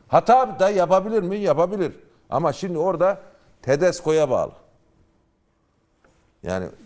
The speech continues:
gelen oyuncuların sağlık durumları önemli. Çağlar'ın sağlık durumu önemli şimdi. Elinizde milli takımın stoperi Çağlar varken, efendim Bekao gibi tecrübeli, deneyimli bir stoper varken ki ben çok beğenirim Bekao'yu. O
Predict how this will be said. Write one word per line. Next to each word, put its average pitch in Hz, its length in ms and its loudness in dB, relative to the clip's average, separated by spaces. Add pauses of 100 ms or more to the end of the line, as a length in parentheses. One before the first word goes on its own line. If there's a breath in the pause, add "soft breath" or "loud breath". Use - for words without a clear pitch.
gelen 139 300 2
oyuncuların 113 720 -4
sağlık 110 500 -2
durumları 95 440 -6
önemli. 98 440 -6
Çağlar'ın 87 480 -4
sağlık 85 440 -6
durumu 78 280 -12
önemli 82 300 -10
şimdi. 64 260 -18
Elinizde 87 520 -10
milli 90 320 -10
takımın 87 440 -10 (460 soft breath)
stoperi 90 560 -6
Çağlar 90 440 0
varken, 85 480 -4 (1200)
efendim 87 340 -8
Bekao 95 460 -2
gibi 80 220 -12
tecrübeli, 80 580 -10
deneyimli 78 480 -10
bir 76 200 -12
stoper - 440 -10
varken 90 460 -6
ki 101 280 -12
ben 85 140 -6
çok - 300 -14
beğenirim 71 440 -10
Bekao'yu. 64 440 -10 (760 soft breath)
O 78 320 -6